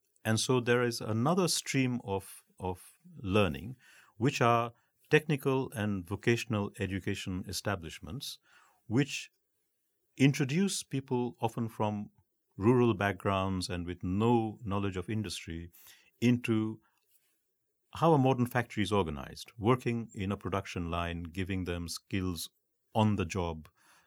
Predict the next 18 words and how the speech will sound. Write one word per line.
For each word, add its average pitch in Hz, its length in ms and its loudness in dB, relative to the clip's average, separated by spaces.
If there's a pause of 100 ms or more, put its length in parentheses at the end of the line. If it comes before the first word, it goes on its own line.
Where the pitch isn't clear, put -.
learning 104 400 2
by 90 140 0
doing, 87 380 -2
using 90 400 -2
lathes, 85 500 -2
using 85 320 -6
cutters, 85 500 -6
using 85 520 -6 (320)
sewing 92 420 0
machines, 82 560 -4
and 80 140 -8
so 143 160 0
on, 101 240 -6 (880)
who 165 120 8
can 147 240 6
then 170 340 6 (440)
walk 120 300 6
into 127 480 2